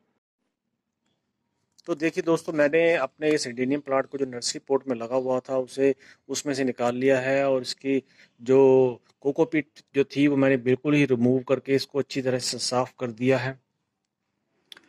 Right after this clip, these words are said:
अब दोस्तों मैंने इसके लिए जो पॉट लिया है वो लिया है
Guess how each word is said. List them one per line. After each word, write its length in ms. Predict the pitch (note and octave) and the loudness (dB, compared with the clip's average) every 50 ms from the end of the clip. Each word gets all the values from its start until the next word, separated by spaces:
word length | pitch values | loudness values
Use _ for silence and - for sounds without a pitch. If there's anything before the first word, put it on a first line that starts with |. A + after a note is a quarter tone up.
| _ _ _ _ _ _ _ _ | _ _ _ _ _ _ _ _
अब 140 | - E3+ E3+ | 0 2 4
दोस्तों 300 | E3 - - - - G3+ F#3+ | 4 4 4 2 2 0 0
मैंने 380 | E3 D#3+ D#3+ F3 F#3 F#3 F#3 F#3+ | 0 0 0 2 2 2 0 0
इसके 400 | E3 D#3+ D3 - - - F3 E3+ | -2 -4 -4 -4 -2 0 0 2
लिए 220 | E3 E3 E3 D#3+ D3+ | 2 4 2 2 2
जो 180 | C#3+ D3+ D#3+ D#3 | 2 2 2 2
पॉट 360 | - - B2+ C3 C#3+ C3+ C3 | 0 0 2 2 2 2 0
लिया 260 | B2+ B2+ C3+ C#3 C#3 C3 | 0 2 2 4 2 2
है 280 | B2+ C#3 D3 D3 D3 C#3+ | 2 2 2 4 2 2
वो 220 | C3+ C3 C#3 C#3+ | 2 4 4 4
लिया 260 | C#3 C3 C3 C3+ C3+ | 4 4 2 2 2
है 180 | B2 C3 C3+ | 2 2 0